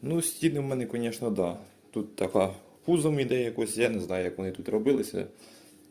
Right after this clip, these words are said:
Хто знає, хто їх робив. Тут зашпаклюємо і откоси, більш за все, зроблю із пінополістиролу. Ну, або щось такого по-, подібного. Якраз воно тут вирівняється, все буде красивенько.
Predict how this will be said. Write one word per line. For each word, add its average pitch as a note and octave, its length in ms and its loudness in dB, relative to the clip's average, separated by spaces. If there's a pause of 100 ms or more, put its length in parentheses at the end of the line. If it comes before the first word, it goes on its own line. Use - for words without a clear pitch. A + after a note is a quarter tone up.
(460)
Хто - 280 -4
знає, G#2 320 2
хто - 200 0
їх G#2 220 2
робив. F2 400 0
Тут A2 260 -2 (500)
зашпаклюємо C3+ 800 4 (100)
і A#2+ 160 0
откоси, C3+ 640 0
більш G#2+ 220 -2
за G2+ 200 0
все, B2+ 400 -2 (540)
зроблю G#2+ 520 4
із G#2 400 0
пінополістиролу. G#2+ 1300 4 (200)
Ну, C3 280 2
або G#2+ 260 6
щось G#2+ 200 0
такого F#2+ 360 2
по-, - 220 -2 (640)
подібного. F#2 600 0 (480)
Якраз G#2+ 280 6
воно A2+ 180 4
тут A#2 160 2
вирівняється, G#2+ 640 4
все F2+ 200 -4
буде F#2 220 0
красивенько. F#2+ 760 -2